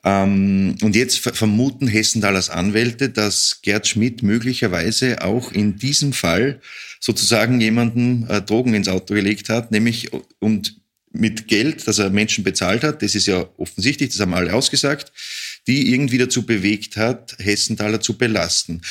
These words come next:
Gerd Schmidt sagt dazu Folgendes, das ist, das stimmt überhaupt nicht, er hat fünfundfünfzigtausend Euro bezahlt, damit Hessenthalers ehemalige Kollegen ihm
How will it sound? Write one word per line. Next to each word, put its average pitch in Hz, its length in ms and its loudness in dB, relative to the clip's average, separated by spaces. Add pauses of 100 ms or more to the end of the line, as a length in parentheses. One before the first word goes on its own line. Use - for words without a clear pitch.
(180)
Gerd 120 180 2
Schmidt 131 260 0
sagt - 240 0
dazu 113 220 0
Folgendes, 113 560 0
das - 160 -4
ist, 98 240 -4
das 82 140 -4
stimmt 92 260 0
überhaupt 95 400 -2
nicht, 147 140 0
er 107 100 0
hat 98 160 -2
fünfundfünfzigtausend 104 1000 0
Euro 95 220 2
bezahlt, 123 500 -2
damit 98 260 0
Hessenthalers 98 680 0
ehemalige 95 720 2 (500)
Kollegen 117 580 2
ihm 117 540 2